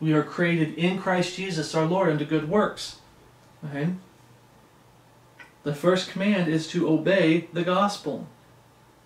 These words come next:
When I joined the military, I, I was in the military. When I joined the military, there was no change. When I got there, I could eat whatever I want.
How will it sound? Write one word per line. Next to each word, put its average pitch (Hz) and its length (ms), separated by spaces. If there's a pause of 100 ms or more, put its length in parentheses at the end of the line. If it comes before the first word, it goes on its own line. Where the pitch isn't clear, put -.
(1900)
When 160 140
I 180 100
joined 202 260
the 175 40
military, 165 760 (480)
I, 165 200
I 170 180
was 185 180
in 208 80
the 196 60
military. 165 520 (1700)
When 160 140
I 214 80
joined 226 200
the 185 60
military, 202 640 (1800)
there 196 120
was 180 140
no 170 120
change. 147 480 (560)
When 165 120
I 185 140
got 202 240
there, 202 320 (240)
I 165 120
could 165 180
eat 175 160
whatever 180 280
I 185 80
want. 185 420